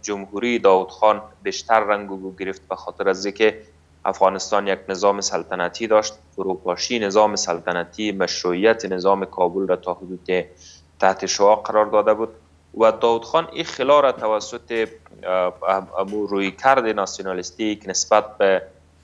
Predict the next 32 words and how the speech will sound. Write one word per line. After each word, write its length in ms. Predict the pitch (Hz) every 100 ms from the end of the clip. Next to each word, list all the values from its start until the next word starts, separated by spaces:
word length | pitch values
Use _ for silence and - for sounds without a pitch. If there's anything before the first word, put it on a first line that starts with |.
| -
اه، 240 | 95 92
قبایل 580 | - 92 95 92 120 113 98 - 92
دو 100 | 87
طرف 360 | 92 92 95 -
دیورند 480 | 92 92 98 104 104
داشت، 280 | 104 101 - 92 90 -
تا 140 | 92
حدود 480 | - - 95 90 -
در 420 | 90 87 95 90
این 200 | 127 127
ارتباط، 420 | 113 110 98 104
اه، 580 | - - 92 92 - 92 -
تلاش 400 | 95 101 - 104
میکرد 340 | 101 104 -
تا 280 | - 107 107 - - _
یک 260 | - 104 101
ضدیت 580 | - 104 101 110 123 123
و 60 | 101
یک 140 | 95 -
دیدگاه 540 | 101 - - 120 120
را 120 | 113 101
به 100 | 104
وجود 460 | 104 101 110 107
بیاره، 300 | 107 98 95
بر 200 | 92 92
اساس 400 | 90 - 101 -
او 120 | 101
دیدگاه 600 | 92 92 90 117 117 117 - _ _
خودش 360 | - 104 101 -
را 60 | 98 - _
قهرمان 500 | 95 92 92 92 92
ملی، 560 | 90 90 92 113 113